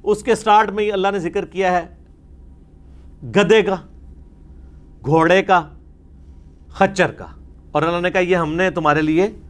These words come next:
सवारियां बनाई हैं।" सूरतुल अनाम, जिसका नाम ही मवेशी है, उसमें अल्लाह ताला ने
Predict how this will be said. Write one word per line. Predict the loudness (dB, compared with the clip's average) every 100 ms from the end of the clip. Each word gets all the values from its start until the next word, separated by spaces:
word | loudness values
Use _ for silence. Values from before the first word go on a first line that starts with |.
| -20 -20 -20 -20
सवारियां | -10 -2 2 2 0 -4
बनाई | -6 -12
हैं।" | -18 -20 -20 -20 -20 -20 -20 -20 -20 -20 -20
सूरतुल | -20 0 2 2 0
अनाम, | 0 2 0 0
जिसका | -6 -4
नाम | -2 0 0
ही | -2
मवेशी | -2 -2 -4 -6 -10
है, | -10 -16 -20 -20 -20 -20 -20 -20 -20 -4
उसमें | -4 -2 -2
अल्लाह | 0 2 0
ताला | 0 -4
ने | -2 -6